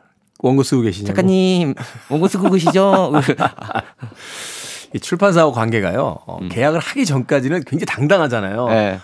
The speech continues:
Speaker 1: "어, 작가님, 이번에 참 좋은 작품 저희랑 계약해 주시죠." 그럼 막, "아, 좀 생각 좀 해볼게요." 막 이럴 때는
Speaker 2: 음.
Speaker 1: 입장이 굉장히 괜찮은데,
Speaker 2: 네.
Speaker 1: 계약서, 계약서에 사인하는 <laughs> 순간부터,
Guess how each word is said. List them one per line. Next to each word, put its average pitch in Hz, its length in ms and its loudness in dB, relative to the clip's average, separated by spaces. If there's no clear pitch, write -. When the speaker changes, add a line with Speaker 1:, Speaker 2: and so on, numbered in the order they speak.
Speaker 1:
"어, 127 100 -6
작가님, 147 640 -2
이번에 139 200 -2
참 147 180 -4
좋은 143 200 2
작품 139 340 -2
저희랑 127 280 -2
계약해 131 280 0
주시죠." 131 400 -2
그럼 127 220 -6
막, 123 160 -8
"아, 82 180 -4
좀 101 120 -6
생각 123 240 0
좀 120 120 -2
해볼게요." 113 600 0
막 110 120 -4
이럴 110 120 0
때는 123 340 0
Speaker 2:
음. 101 60 -4
Speaker 1:
입장이 131 400 2
굉장히 135 280 4
괜찮은데, 104 600 -2
Speaker 2:
네. 98 220 -6
Speaker 1:
계약서, - 440 -6
계약서에 170 440 4
사인하는 175 540 2
<laughs> - 20 -4
순간부터, 160 800 2